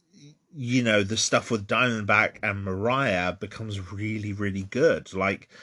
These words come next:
Mariah seems to be the only person who isn't intimidated by him,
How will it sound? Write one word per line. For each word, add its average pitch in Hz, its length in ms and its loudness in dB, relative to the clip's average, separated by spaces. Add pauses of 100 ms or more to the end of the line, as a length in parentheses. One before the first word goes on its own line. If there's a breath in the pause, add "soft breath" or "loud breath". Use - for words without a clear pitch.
(500 loud breath)
Mariah 110 840 4
seems 101 300 -4
to - 60 -18
be 113 80 -2
the 107 160 2
only 110 200 0
person 113 440 2
who 110 160 -4
isn't 113 320 -4
intimidated 113 720 -2
by 120 280 0
him, 143 340 -2